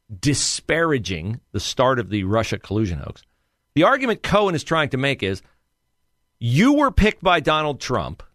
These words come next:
to be a U S attorney.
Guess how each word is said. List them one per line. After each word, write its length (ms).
to 120
be 440
a 360
U 360
S 180
attorney. 600